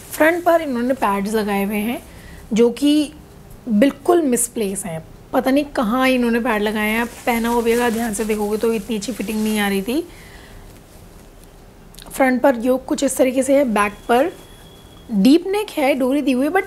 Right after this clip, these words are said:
इतना भी deep नहीं है कि आपको उल्टे सीधे padding करने की ज़रूरत है। अगर आप इसको purchase करते हैं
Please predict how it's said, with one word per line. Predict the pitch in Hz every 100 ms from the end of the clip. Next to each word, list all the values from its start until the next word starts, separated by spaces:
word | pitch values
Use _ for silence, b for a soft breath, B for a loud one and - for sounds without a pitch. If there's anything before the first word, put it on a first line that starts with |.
| -
इतना | - - - 254 233 269
भी | 285 302
deep | 294 262 269
नहीं | 247 240
है | 247
कि | 262
आपको | 247 - 262 254 B B B 294
उल्टे | 247 202 254
सीधे | 262 233 247 240 240 - - - -
padding | 220 214 226 233
करने | 214 208
की | 208
ज़रूरत | 202 196 -
है। | 247
अगर | 233
आप | 208
इसको | 208 247
purchase | 214 202 220
करते | - 208 214
हैं | 214 262